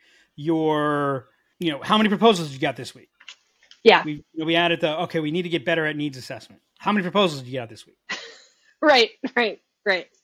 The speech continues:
Speaker 2: Yep. Alrighty, cool. Well, this was, uh, this was fun. <laughs>
Speaker 1: So,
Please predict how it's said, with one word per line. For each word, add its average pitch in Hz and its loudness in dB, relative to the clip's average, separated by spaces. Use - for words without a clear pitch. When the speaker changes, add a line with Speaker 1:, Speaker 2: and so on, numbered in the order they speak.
Speaker 2:
Yep. 254 2
Alrighty, 254 4
cool. 277 2
Well, 202 -10
this 226 0
was, 247 -8
uh, 190 -2
this 208 -10
was 220 -6
fun. 214 2
<laughs> - -8
Speaker 1:
So, 160 -8